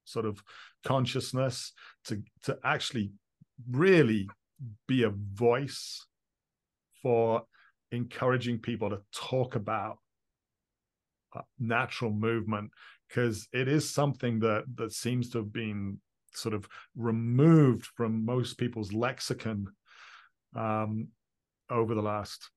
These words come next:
sort of several decades. And I, and I love the fact that there is people in this court who are really sort of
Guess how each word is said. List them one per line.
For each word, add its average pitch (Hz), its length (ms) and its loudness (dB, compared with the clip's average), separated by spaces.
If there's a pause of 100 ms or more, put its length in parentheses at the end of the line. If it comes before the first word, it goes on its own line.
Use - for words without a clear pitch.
(100)
sort 107 200 -6
of 98 160 -8 (200)
several 104 640 -4
decades. 107 680 -6 (100)
And 113 140 -4
I, 110 120 -2
and 117 140 -2
I 107 160 -2
love 113 480 2
the 120 100 -2
fact 127 380 -4
that 107 140 -8
there 107 260 -4
is 104 340 -8 (460)
people 131 440 2
in 113 140 0
this 107 220 -4
court - 480 -2 (720)
who 117 140 0
are 101 160 0
really 107 640 2 (680)
sort 110 220 -6
of 101 140 -8